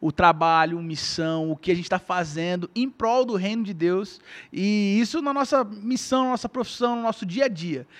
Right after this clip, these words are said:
e como é que isso pode acontecer. O nosso convidado hoje, muito especial, queria agradecer já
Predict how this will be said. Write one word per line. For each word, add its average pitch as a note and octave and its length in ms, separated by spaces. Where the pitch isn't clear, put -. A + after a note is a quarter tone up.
e - 60
como G3+ 200
é G3+ 40
que - 80
isso - 80
pode G3 180
acontecer. G3 460
O E3+ 40
nosso G3 180
convidado G3+ 460
hoje, F3+ 240
muito G3+ 360
especial, F3 540
queria F3+ 180
agradecer F3+ 600
já D3+ 260